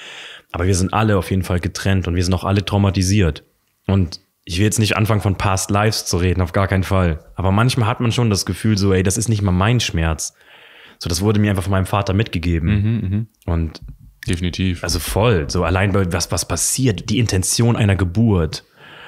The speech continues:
Speaker 1: So, was passiert da alles in der Schwangerschaft? Welche Medikamente wurden meiner Mama gegeben? Als wir das mal rausgefunden haben, dass das voll toxisch ist, was die da bekommen hat in Ostdeutschland. So, shit, das macht was mit dir, natürlich. So, das ist, das ist crazy. Das geht ja alles durch die Nabelschnur und du bist auch schon am Start.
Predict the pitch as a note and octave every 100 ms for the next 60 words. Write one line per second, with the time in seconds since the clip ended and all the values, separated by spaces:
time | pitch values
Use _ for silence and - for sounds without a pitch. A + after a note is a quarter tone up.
0 | - - - - - E2 D2+ E2+ - -
1 | - C3 C3 F#2 F2 E2+ D#2+ - G2 A2
2 | F#2 - - D#2 - F#2 - F#2 F2+ F#2
3 | F2 G2 A#2+ F#2+ F#2+ F2+ F2+ F2+ F#2 F2+
4 | E2 D#2 F#2+ A#2+ G#2 D#2 F2 F2+ F2 F2+
5 | E2 E2+ C#3 - B2 A2 F#2+ E2 D#2 E2+
6 | D#2 D#2+ - E2+ - G#2+ G#2+ A2+ C#3 -
7 | G#2+ G2 G2 - F2 F2 E2 E2 F#2 E2+
8 | E2+ G2+ F#2+ F2+ E2+ - E2 D#2 D#2 C#2+
9 | - - F3+ - - _ - - _ _
10 | E2+ - G#2+ - - G#3+ A2 - F2 D#2+
11 | - D3 D#3 E2 - F#2 F2 F2 E2+ -
12 | - F2 E2+ - G#2 F3+ A#2 G2 - G2+
13 | F#2 G#2+ D3+ D3 D#3+ D#3 D3+ C#3+ D3 C#3+
14 | B2+ F2+ F#2+ B2 - C3+ C3 - A#2+ A#2+
15 | B2